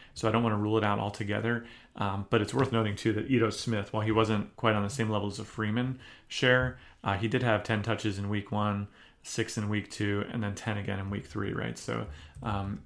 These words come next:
he wasn't completely absent either. I, I think it just wasn't, the Falcons are, are one of these teams, we've talked about this early in the season,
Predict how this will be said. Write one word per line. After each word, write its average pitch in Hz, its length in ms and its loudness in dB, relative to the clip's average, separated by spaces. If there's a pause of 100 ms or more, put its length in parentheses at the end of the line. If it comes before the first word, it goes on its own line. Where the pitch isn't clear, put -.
he - 120 0
wasn't 101 460 -2
completely 107 440 -2
absent 98 320 -2
either. 95 240 -2
I, 110 120 2
I 123 40 2
think 127 120 2
it 127 100 6
just 107 160 -4
wasn't, 107 360 4 (300)
the 117 60 -6
Falcons 147 340 6
are, 110 160 6
are - 120 0
one 113 140 4
of 107 60 2
these 107 180 4
teams, 104 320 0
we've 101 100 -4
talked 110 220 2
about 104 140 2
this 107 160 -2
early 113 240 4
in 101 80 0
the 101 80 -2
season, 104 400 2